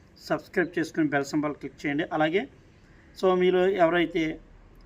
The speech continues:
ఒకవేళ సిన్సియర్గా ఖచ్చితంగా డిఎస్సి సాధించాలి, ఒక ప్రభుత్వ ఉద్యోగాన్ని సాధించాలి, జనరల్ స్టడీస్లో అనుకున్నటువంటి వారైతే కనుక ఈ రత్నం సార్ అద్భుతమైనటువంటి అవకాశం. మీకు తెలుగు రెండు రాష్ట్రాల్లో కూడా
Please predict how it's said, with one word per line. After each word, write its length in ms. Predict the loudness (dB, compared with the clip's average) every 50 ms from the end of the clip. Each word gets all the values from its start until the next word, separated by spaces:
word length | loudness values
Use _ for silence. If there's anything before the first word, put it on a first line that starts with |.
| -20 -8 -6
ఒకవేళ 460 | -4 -4 -2 2 4 4 4 4 2 0
సిన్సియర్గా 680 | -2 -2 -2 -2 -2 0 2 2 2 4 4 2 2
ఖచ్చితంగా 600 | 0 -2 -6 -8 -8 -10 -8 -6 -4 -2 -2 -2
డిఎస్సి 460 | -2 -2 -2 -2 -2 -2 -4 -6 -6
సాధించాలి, 840 | -4 -2 -2 0 0 0 -2 -4 -4 -4 -4 -4 -2 -2 -4 -6 -6 -10 -16 -20 -20 -20 -20 -18 _ -6
ఒక 220 | -6 -6 -4 -2
ప్రభుత్వ 340 | -2 -2 -2 -2 -2 -4 -6
ఉద్యోగాన్ని 460 | -2 2 2 2 4 4 2 2 2
సాధించాలి, 760 | 2 2 2 2 2 2 0 0 0 2 2 2 2 0 -2 -4 -6 -12 -20 -20 -20 -20 -20 -4 0
జనరల్ 240 | 2 2 2 2 0
స్టడీస్లో 520 | -2 -2 0 2 2 0 0 -2 -4 -4 -2 0
అనుకున్నటువంటి 600 | 0 0 0 2 2 2 2 0 -2 -2 0 2
వారైతే 400 | 2 2 2 2 0 0 0 2
కనుక 440 | 2 2 2 4 4 4 4 2 -2 -10 -20 -20 -20 -20 -20 -20 -20 -20 -8 0 2
ఈ 60 | 4
రత్నం 320 | 6 6 4 4 0 -4
సార్ 200 | 0 2 4 4
అద్భుతమైనటువంటి 960 | 4 4 2 -2 -8 -8 -6 -2 2 2 2 4 2 0 -2 -2 -2 -2 0 2
అవకాశం. 640 | 0 0 0 2 2 2 2 2 0 -2 -2 -4 -6 -6 -2 -2
మీకు 400 | -2 0 0 -2 -2 -2 -2 -4 -8 -12 -18 -20 -20 -20 -20 -18 -18 -16 -2 2
తెలుగు 240 | 4 4 6 6 6
రెండు 220 | 6 6 4 4 6
రాష్ట్రాల్లో 560 | 6 6 6 4 4 6 6 6 4 2 -2
కూడా 380 | -2 -2 0 2 4 2 2